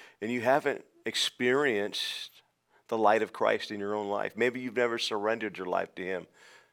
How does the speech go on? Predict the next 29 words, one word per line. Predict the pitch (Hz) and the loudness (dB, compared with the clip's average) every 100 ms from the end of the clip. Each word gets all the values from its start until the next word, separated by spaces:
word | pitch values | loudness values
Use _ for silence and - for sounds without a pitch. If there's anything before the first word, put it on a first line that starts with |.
| _ _ - | _ _ -6
The | 107 | -4
scripture | - 127 117 | -2 -4 -2
says | - 120 | 2 4
in | 110 98 | 2 0
Romans | 107 113 104 | 0 2 0
that | 98 | -2
if | 95 | -2
you | 110 | -4
confess | - 98 - 110 - | -10 -4 2 2 2
Jesus | - 107 110 - 92 98 | -6 -6 -6 -6 -10 -10
with | 95 | -10
your | - | -10
mouth | 85 87 107 90 - _ - - - | -8 -6 -6 -8 -14 _ -20 -20 -10
and | 104 | -8
you | |
believe | 98 107 117 113 | -6 -4 -4 -2
in | |
your | 107 | -2
heart | 98 113 110 | 2 4 2
that | 95 | -2
he | 107 | -6
was | 107 90 | -6 -4
raised | 98 104 104 | -2 -2 -2
from | 104 | -8
the | |
dead, | 98 110 90 | -2 -2 -2
you'll | 104 | -6
be | 98 104 | -6 -6
saved. | - 117 110 92 | -2 2 2 0